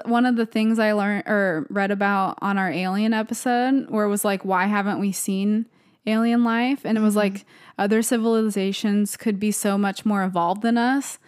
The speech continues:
Speaker 1: that their life, in quotes, it's all, like, on computer banks or, like,
Speaker 2: Ooh.
Speaker 1: whatever. So it's so small, like, you wouldn't see it.
Speaker 2: Yeah.
Speaker 1: So it's like, ooh, what if that is, like, the progression where, like, we're all just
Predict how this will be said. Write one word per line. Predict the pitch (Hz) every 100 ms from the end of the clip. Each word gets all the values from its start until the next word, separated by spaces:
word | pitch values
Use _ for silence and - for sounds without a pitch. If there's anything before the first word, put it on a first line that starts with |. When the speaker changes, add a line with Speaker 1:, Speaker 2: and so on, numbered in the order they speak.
| - -
Speaker 1:
that | 208 208
their | 220 214
life, | 202 175 170 214 247 - - - -
in | 226
quotes, | 220 240 233 262 277 - - _ _ - - -
it's | 208
all, | - 208 214
like, | 214 202
on | 208 202 202
computer | - 208 - 202 190
banks | 185 151 135 - - - -
or, | 277 269 247 214
like, | 196
Speaker 2:
Ooh. |
Speaker 1:
whatever. | 190 208 220
So | 214 214
it's | -
so | 208
small, | - - 202 202
like, | 202 -
you | 202
wouldn't | 196 -
see | - 180 190
it. | 233 262
Speaker 2:
Yeah. | 247 233 202 185 190 - _
Speaker 1:
So | - 214
it's |
like, | 208 196
ooh, | 220 240
what | 220
if | 226 -
that | 214
is, | 180 190 208 208
like, | 202 -
the | 185
progression | 202 190 170 185 - 196
where, | 196 202
like, | 190 185 -
we're | - 208
all | 196 185 190
just | 190 190 - -